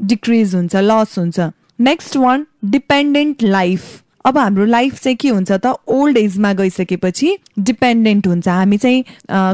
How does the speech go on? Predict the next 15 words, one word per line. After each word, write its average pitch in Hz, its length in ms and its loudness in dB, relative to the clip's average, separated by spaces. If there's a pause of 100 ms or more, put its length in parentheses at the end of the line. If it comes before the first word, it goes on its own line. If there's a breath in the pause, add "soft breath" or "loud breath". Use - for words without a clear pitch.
कोहीप्रति 233 500 0
चाहिँ 240 180 0
एकदमै 226 220 2
डिपेन्डेन्ट 208 720 0
भइरहेको 165 420 -2
हुन्छौँ 170 400 -2
है, 247 100 2
इन्डिपेन्डेन्ट 208 680 0
हुँदैनौँ 175 420 -2
हरेक 185 380 0
च-, - 120 -10
कुरालाई 180 560 0
हेर्ने 170 240 0
हो 165 120 0
भने। 160 260 -4